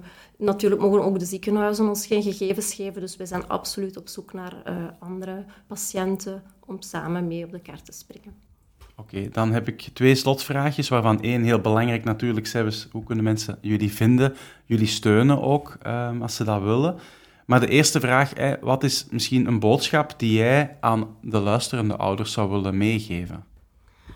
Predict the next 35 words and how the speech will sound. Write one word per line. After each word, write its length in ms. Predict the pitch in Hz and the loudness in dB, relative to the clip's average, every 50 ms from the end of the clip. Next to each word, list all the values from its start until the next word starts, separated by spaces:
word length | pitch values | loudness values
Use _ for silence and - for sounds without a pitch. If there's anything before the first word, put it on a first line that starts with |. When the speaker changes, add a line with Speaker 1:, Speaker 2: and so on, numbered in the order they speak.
| - - - - | -20 -20 -12 -4
Speaker 1:
Ja, 240 | - 226 - - - | 0 2 2 2 2
ik 140 | - - | 0 -2
zou 220 | - - 254 240 226 | -2 0 2 2 2
zeggen, 380 | 226 226 220 220 233 220 - | 2 2 2 4 4 2 2
eh, 220 | - 208 208 202 196 - 175 175 | 2 2 2 2 2 0 2 2
wat 180 | 214 214 - | 2 2 4
er 120 | 240 220 233 | 4 2 2
ook 140 | 220 220 | 2 0
op 120 | 226 220 - | -2 -4 -4
je 80 | 202 | -6
pad 260 | 196 - 202 202 202 - | -6 -2 -2 -2 -2 -2
komt 280 | - 240 247 233 - | -4 -4 -4 -4 -6
in 80 | 247 233 | -6 -6
je 120 | 233 226 | -6 -4
leven, 340 | 220 220 226 226 226 226 220 | -2 0 0 0 0 0 -2
probeer 540 | - 208 185 - 202 190 196 208 208 208 - - | -2 -4 -4 -2 -4 -6 -6 -6 -8 -12 -14 -14
zoveel 500 | 214 196 - 214 185 170 208 208 220 226 | -14 -10 -10 -10 -6 2 4 6 6 8
mogelijk 360 | 226 214 208 208 202 196 - | 6 6 6 6 4 2 0
uit 200 | - - 202 202 | 0 0 0 0
het 160 | 196 185 - | 0 -2 -2
leven 360 | - 190 190 196 202 196 208 - | -2 0 2 2 2 2 0 -8
te 80 | - | -10
halen. 460 | 165 156 170 160 156 175 190 208 202 | -12 -12 -12 -10 -6 -4 -4 -4 -4
Probeer 340 | 208 - 190 170 165 190 190 - - | -4 -6 -6 -6 -6 -10 -12 -8 0
toch 240 | - 247 240 - - | 0 0 0 0 -6
positief 600 | - 214 214 208 202 175 - - 208 196 - - | -6 -6 -4 -6 -8 -14 -12 -12 -12 -12 -12 -12
te 140 | - 233 214 | -14 -14 -10
blijven 400 | - 208 202 208 202 202 214 208 - - - - - - _ | -6 -4 -2 -2 0 -2 -4 -6 -8 -18 -20 -20 -20 -12 _
en 200 | - 226 220 220 | 4 6 6 6
vooral 460 | - 202 185 190 202 208 208 - 175 165 | 6 6 4 4 4 4 4 2 -2 -4
durf 300 | 196 196 202 208 202 - | 0 2 2 2 0 -2
ook 220 | - 175 175 - - | -6 -6 -8 -8 -10
hulp 280 | 190 175 180 180 - | -12 -10 -10 -10 -12
te 120 | - 185 170 165 | -12 -16 -14 -14
vragen. 460 | 185 175 165 165 165 175 175 - 196 | -12 -6 -4 -4 -2 -2 -4 -6 -8